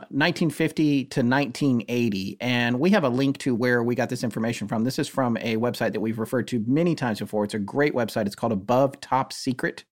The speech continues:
dot com. There's a lot of great forums there and information.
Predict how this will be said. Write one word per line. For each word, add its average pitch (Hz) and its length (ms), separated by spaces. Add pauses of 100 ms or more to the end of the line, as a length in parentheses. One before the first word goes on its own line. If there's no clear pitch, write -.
(160)
dot - 240
com. 98 380 (460)
There's 120 120
a 110 40
lot 117 180
of 110 100
great 117 320
forums 139 400
there 120 200
and 107 80
information. 107 640